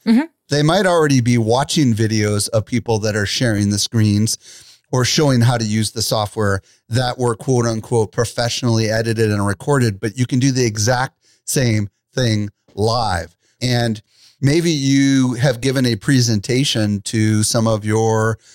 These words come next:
Speaker 2: customers in the past and you've done it over Zoom. Well, guess what? You can do the exact same presentation live, right? So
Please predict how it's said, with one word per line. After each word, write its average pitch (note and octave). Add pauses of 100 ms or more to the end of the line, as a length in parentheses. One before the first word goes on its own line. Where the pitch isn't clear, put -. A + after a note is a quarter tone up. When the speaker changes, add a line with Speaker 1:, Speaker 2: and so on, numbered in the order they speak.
(220)
Speaker 2:
customers A#2
in G#2
the G2+
past G2
and G2+
you've G2+
done G#2+
it G#2+
over A#2
Zoom. A2 (400)
Well, B2
guess D#3
what? E3
You B2+
can C#3+
do B2+
the B2
exact A#2+ (240)
same A#2+ (220)
presentation A#2+ (300)
live, A2
right? B2
So B2